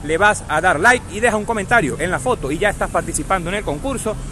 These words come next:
donde te daremos un coaching para que saques tu producto hacia adelante a través de Instagram. Te vamos a enseñar lo que necesitas hacer paso a paso a través de la estrategia publicitaria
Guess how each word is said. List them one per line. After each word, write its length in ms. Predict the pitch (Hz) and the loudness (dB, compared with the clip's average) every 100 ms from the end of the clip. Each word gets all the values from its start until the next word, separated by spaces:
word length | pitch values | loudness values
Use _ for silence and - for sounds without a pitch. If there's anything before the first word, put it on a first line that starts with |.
| - - - | -10 -6 6
donde 280 | 269 240 214 | 6 8 4
te 100 | 202 | 4
daremos 420 | 185 208 196 214 | 4 2 0 -2
un 120 | 180 | -2
coaching 500 | 214 220 - 180 175 147 - - | 2 2 2 -2 -2 -6 -8 -2
para 200 | 175 170 | 4 4
que 220 | 165 165 151 - | 4 2 2 4
saques 280 | 240 190 - | 4 2 -2
tu 160 | 196 | -2
producto 500 | 131 143 202 - 151 | -2 -2 -2 -2 0
hacia 320 | 131 - 147 | 0 0 0
adelante 440 | 120 135 208 131 135 | 2 4 4 4 0
a 60 | |
través 280 | 127 139 180 | 2 2 2
de 100 | 160 | 2
Instagram. 440 | 214 - 156 208 165 | 0 0 0 2 2
Te 100 | 160 | 0
vamos 220 | 185 175 | 2 0
a 40 | |
enseñar 400 | 151 156 180 190 - - - | 0 -2 2 2 0 -10 -4
lo 140 | 190 180 | -2 0
que 80 | 175 | 2
necesitas 500 | 160 156 247 233 170 | 4 4 2 2 0
hacer 320 | - 202 - | 2 2 2
paso 320 | 202 214 190 | 0 0 0
a 60 | 139 | 0
paso 440 | 190 - - 107 - 135 | -2 -2 -6 -6 -6 -4
a 80 | 147 | 0
través 260 | 156 170 | 2 2
de 60 | 175 | 0
la 60 | 151 | 0
estrategia 600 | 147 139 175 160 165 143 - - - | 0 0 0 2 2 0 -6 -12 0
publicitaria 840 | 208 165 175 156 135 226 233 202 | 2 4 2 0 2 6 8 6